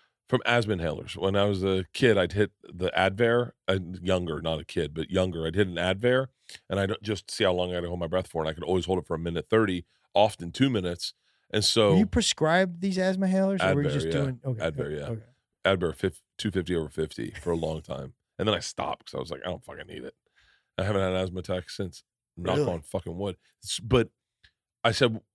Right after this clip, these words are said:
Speaker 1: I, I remember thinking, I remember watching the one dude do it, and he got up out of the water in, like, forty-five seconds.
Speaker 2: Yeah.
Speaker 1: At, uh, maybe even less. And I went, uh, "I know I can hold my breath that long." And then I was like,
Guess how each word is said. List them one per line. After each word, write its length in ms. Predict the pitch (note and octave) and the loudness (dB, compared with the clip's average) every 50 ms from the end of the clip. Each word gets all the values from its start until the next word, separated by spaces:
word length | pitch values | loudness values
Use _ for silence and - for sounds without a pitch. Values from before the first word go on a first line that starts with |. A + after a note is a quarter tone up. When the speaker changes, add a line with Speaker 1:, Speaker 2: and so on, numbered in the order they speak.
| _ - | _ 2
Speaker 1:
I, 140 | A2 A#2 - | 4 4 4
I 60 | A2+ | 6
remember 200 | B2 B2+ B2 A#2 | 4 4 4 4
thinking, 540 | A2 - - A#2+ A2 - G#2 F#2+ F#2+ G#2 G2+ - - | 4 2 2 2 2 2 0 0 0 -2 -4 0 4
I 40 | A#2+ | 6
remember 200 | B2+ A#2+ G#2+ G#2 | 6 8 8 8
watching 480 | G2+ G#2+ A2+ A#2 A2+ A2 - A#2 G#2+ | 8 8 8 8 6 4 2 -2 -2
the 80 | G2+ F#2 | -2 0
one 240 | F2+ F#2+ F#2+ G2 F#2 | 2 2 2 2 0
dude 240 | F2+ F2+ E2+ E2 | -2 -2 -2 -4
do 160 | D#2 D#2 D#2 D#2+ | -4 -4 -2 -2
it, 160 | F2 - _ _ _ _ _ _ _ _ _ _ - | -2 -4 _ _ _ _ _ _ _ _ _ _ -6
and 120 | F2+ E2+ | -4 -2
he 80 | G2+ G2+ | -2 0
got 260 | F#2+ G#2 G2 - _ | 2 2 2 2 _
up 240 | - G2 G2+ F#2+ - - - | 2 2 2 2 -2 -2 0
out 140 | G2 G2 F#2+ | 2 2 2
of 60 | F#2+ | 2
the 80 | F#2 | 2
water 320 | F#2 F#2 F#2 F#2 F2+ F#2 F2 | 2 4 4 4 4 2 0
in, 140 | E2+ E2+ E2+ | -2 -2 -4
like, 260 | D#2+ D#2+ D#2 _ - _ _ _ _ _ _ _ _ _ _ _ _ _ _ _ _ _ _ _ _ _ | -4 -6 -6 _ -14 _ _ _ _ _ _ _ _ _ _ _ _ _ _ _ _ _ _ _ _ _
forty-five 480 | - - - G2 G2+ G2+ - A#2 A2+ G#2+ | -16 -4 0 0 0 2 4 2 2 4
seconds. 500 | B2 A#2+ A#2+ C3+ C#3 C3+ C3+ - - - - | 2 0 0 0 -2 -4 -4 -8 -12 -12 -4
Speaker 2:
Yeah. 360 | A#2 A#2+ B2 B2 B2 G#2+ G#2 | -2 0 2 2 4 4 4
Speaker 1:
At, 180 | G#2+ A2 - A2+ | 2 2 2 0
uh, 120 | A#2+ B2 | 0 2
maybe 360 | C3 B2+ C3 D3 D#3+ D3+ C3+ | 4 4 6 6 6 6 4
even 240 | B2 G#2 G#2+ G2 F#2+ | 4 4 2 -2 0
less. 320 | F#2 F#2+ A2+ C3+ - - | 0 0 0 0 -2 -4
And 120 | - - G2 | -4 -2 -2
I 60 | G2 | 0
went, 260 | G2 G2 F#2 F#2 - _ _ _ _ _ - | 0 0 0 -2 -4 _ _ _ _ _ 0
uh, 180 | F#2+ A2 A2 G#2+ - | 2 2 2 2 2
"I 120 | - F#2+ G2+ | 0 0 4
know 120 | G#2 A#2+ | 4 4
I 40 | B2 | 4
can 100 | G#2+ G#2 | 4 0
hold 80 | F#2+ F#2 | 0 0
my 80 | F2 | 2
breath 200 | D#2+ F2 E2+ - | 2 2 0 2
that 120 | - - C2+ | 0 -2 -2
long." 320 | D2 C#2 C2+ C#2 D#2 D#2+ _ _ _ _ _ _ _ _ _ - | -2 -6 -6 -6 -8 -12 _ _ _ _ _ _ _ _ _ -4
And 80 | F#2+ G#2+ | 0 2
then 80 | A2 | 2
I 40 | G#2+ | 2
was 160 | G#2+ G2 F2+ | 2 2 2
like, 260 | G#2+ F#2+ F#2+ - - | 2 2 2 0 -6